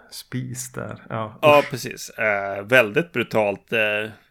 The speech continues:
Speaker 2: för Bava också. <laughs> Han brukar vara lite hålla
Speaker 1: Han är
Speaker 2: upp.
Speaker 1: ganska snäll ändå.
Speaker 2: Eh, exakt.
Speaker 1: Och han klippte ner den här ga-, tydligen. Det, det var tydligen värre.
Speaker 2: Men, eh, men, men här tittade ju en ung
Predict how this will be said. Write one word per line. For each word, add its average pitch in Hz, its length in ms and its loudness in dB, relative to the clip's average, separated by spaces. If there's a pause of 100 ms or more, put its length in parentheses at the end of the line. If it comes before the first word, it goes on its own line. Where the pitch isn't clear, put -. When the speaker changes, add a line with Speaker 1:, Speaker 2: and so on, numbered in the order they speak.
(320)
Speaker 2:
för 120 320 6
Bava 117 460 0
också. - 380 0 (320)
<laughs> 180 280 2 (160)
Han 143 160 2
brukar 147 260 -2
vara 123 320 4
lite 139 560 0
hålla 131 320 0
Speaker 1:
Han 127 80 4
är 160 40 4
Speaker 2:
upp. - 40 6
Speaker 1:
ganska 170 220 4
snäll 143 440 2
ändå. 110 360 -4 (260)
Speaker 2:
Eh, 120 340 4
exakt. 147 440 2
Speaker 1:
Och - 60 -6
han 151 180 2
klippte - 480 -2
ner 156 240 2
den 107 120 -2
här 110 200 0
ga-, 123 280 -8
tydligen. 107 580 -6
Det, - 220 -10
det 135 120 -4
var 127 260 0
tydligen 117 340 -2
värre. 123 420 -2 (280)
Speaker 2:
Men, 110 360 -2
eh, 107 180 -4
men, 117 360 -4 (200)
men 113 240 -4
här 139 300 6
tittade 120 540 -2
ju 107 240 -2
en 113 180 -6
ung 120 520 -6